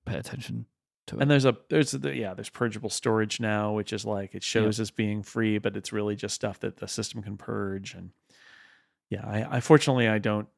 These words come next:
Speaker 2: have to deal with this a lot, but I was doing, it was actually those files that Apple was giving us,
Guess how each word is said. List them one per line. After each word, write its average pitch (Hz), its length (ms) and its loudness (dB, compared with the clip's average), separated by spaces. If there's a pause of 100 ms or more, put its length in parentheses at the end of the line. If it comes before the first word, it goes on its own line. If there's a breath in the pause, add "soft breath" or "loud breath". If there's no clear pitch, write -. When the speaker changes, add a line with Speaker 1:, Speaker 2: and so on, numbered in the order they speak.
(300)
Speaker 2:
have 110 260 -4
to 107 100 -10
deal 104 160 2
with 104 160 2
this - 340 -2 (320)
a 107 80 6
lot, 92 640 -2
but 113 340 2 (200)
I 107 160 0
was 110 180 4
doing, 117 380 6 (280 loud breath)
it 135 80 8
was 127 120 8
actually 135 260 10
those 107 180 6
files 113 460 8
that 110 140 4
Apple 104 340 2
was 104 140 0
giving 104 260 -2
us, - 340 -6